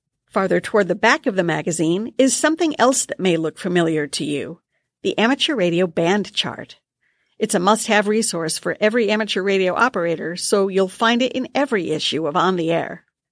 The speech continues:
The Next Steps is a regular column that will appear in every issue,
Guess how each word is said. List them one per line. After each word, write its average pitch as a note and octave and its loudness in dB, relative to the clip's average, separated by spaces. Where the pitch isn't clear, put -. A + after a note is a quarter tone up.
The G#3+ 2
Next C4+ 0
Steps - 0
is G3 0
a F#3+ 2
regular G#3 0
column F#3 -4
that G3+ -4
will F3 -4
appear F3+ -2
in F#3+ -4
every E3+ -2
issue, A#3+ -2